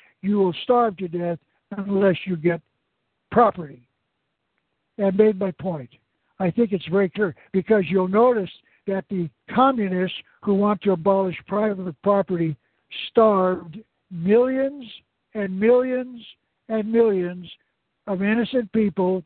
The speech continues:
because they didn't want to live in a communist nation. That's all covered in my book, The Unseen Hand, written in nineteen eighty-five.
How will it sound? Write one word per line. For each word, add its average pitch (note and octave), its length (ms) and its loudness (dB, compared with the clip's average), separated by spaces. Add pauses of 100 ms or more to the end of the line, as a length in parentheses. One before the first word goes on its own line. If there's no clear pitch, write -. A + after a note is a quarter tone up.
(440)
because F#3+ 340 2
they F#3+ 160 4
didn't G3+ 280 -2
want G3+ 200 -2
to G#3 60 0
live F3+ 360 0 (400)
in F#3 160 -4
a F3 100 0
communist G3 800 -2
nation. F3+ 440 0 (360)
That's F3+ 200 2
all G#3+ 200 6
covered F#3 420 -4
in F3+ 100 -8
my F3 140 -4
book, E3+ 320 0
The E3 80 -2
Unseen F3 500 -6
Hand, E3+ 380 -2 (300)
written F#3+ 240 4
in E3 100 -6
nineteen F3+ 420 -2
eighty-five. D#3 680 0